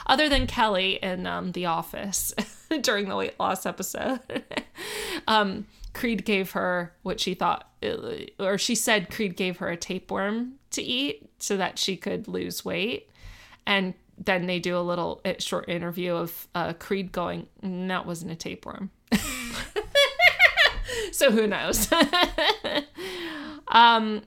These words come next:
and apparently even, like, this, this whole idea persists to present day. Apparently one of the Kardashians pondered doing it on one of their Keeping Up With whatever.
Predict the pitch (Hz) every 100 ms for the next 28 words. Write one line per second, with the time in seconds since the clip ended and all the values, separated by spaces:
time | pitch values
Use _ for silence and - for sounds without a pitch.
0 | - 254 285 285 330 392 480 - 262 277
1 | 269 269 - - - 285 330 330 339 320
2 | 302 294 - - _ _ - - - -
3 | _ _ 240 247 240 - 214 240 240 -
4 | - 226 226 220 233 226 196 185 190 190
5 | 196 185 - 185 - - - - - 202
6 | 196 180 170 175 - 190 - 208 175 170
7 | 175 - 180 175 - - - 208 202 208
8 | 226 226 - - 202 196 208 214 214 208
9 | 202 - 208 214 196 202 214 214 - -
10 | _ - 185 190 190 - 185 185 180 190
11 | 175 - 196 - 175 - 180 - 190 196
12 | - - - - - - - -